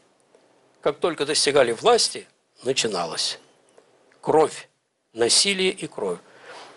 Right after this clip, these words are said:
Вот, это одна сторона. Но гораздо большее, о чём приходится говорить, это о духовной стороне.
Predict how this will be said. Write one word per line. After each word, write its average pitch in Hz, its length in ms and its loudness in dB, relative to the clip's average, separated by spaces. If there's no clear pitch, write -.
Вот, 104 220 -4
это 180 300 4
одна 147 240 0
сторона. 98 400 -8
Но 123 300 4
гораздо 127 380 2
большее, 151 600 0
о 123 140 -2
чём 123 360 2
приходится 120 480 -2
говорить, 107 380 -8
это 131 180 -2
о 113 60 2
духовной 143 920 0
стороне. - 840 -4